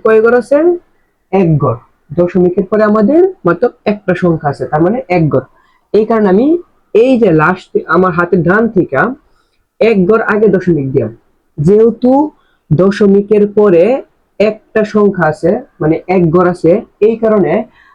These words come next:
আমার হাতের ডান দিক থেকে আমি এক ঘর আগে দশমিক দিলাম। এই যে দশমিক দিয়ে দিলাম, দুই দশমিক এক। তাহলে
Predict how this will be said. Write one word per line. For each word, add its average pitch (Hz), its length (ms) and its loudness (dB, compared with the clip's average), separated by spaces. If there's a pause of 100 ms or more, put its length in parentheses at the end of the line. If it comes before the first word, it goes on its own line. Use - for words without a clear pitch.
(120)
আমার 165 300 2
হাতের 175 540 0 (220)
ডান 175 320 2
দিক 202 220 0
থেকে 202 200 -2
আমি 247 180 2 (300)
এক 233 180 2 (120)
ঘর 233 160 0 (100)
আগে 214 280 2 (680)
দশমিক 180 420 0 (100)
দিলাম। 147 220 0 (720)
এই 190 80 4
যে 175 80 2
দশমিক 170 400 0 (240)
দিয়ে 156 200 2
দিলাম, 135 220 -2 (2750)
দুই 156 140 0
দশমিক 165 440 0 (160)
এক। 147 160 -4 (840)
তাহলে 160 320 2